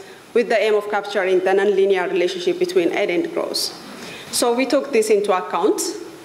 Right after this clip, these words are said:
when we calculate the weighted average effect of growth in the empirical, uh, literature. And the, uh, second problem is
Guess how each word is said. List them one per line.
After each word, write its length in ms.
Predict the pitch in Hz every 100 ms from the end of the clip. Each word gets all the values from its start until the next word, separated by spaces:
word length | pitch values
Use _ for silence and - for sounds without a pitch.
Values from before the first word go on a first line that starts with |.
| - -
when 180 | 196 185
we 80 |
calculate 440 | 190 185 180 190 -
the 100 | 180
weighted 280 | 180 185 170
average 320 | 175 175 170
effect 260 | - 165
of 160 | 175 - - - - -
growth 280 | 190 180 180
in 160 | 185 180
the 80 |
empirical, 540 | 180 185 175 170 170 165 - - - - - - - - - - - - 220
uh, 140 | 190
literature. 580 | 185 180 202 190 170 - - - - - - - -
And 300 | - 233 240 - - -
the, 120 | -
uh, 160 | 226 214
second 460 | 214 311 370 349
problem 360 | - 240 226 214
is 560 | 202 196 - - -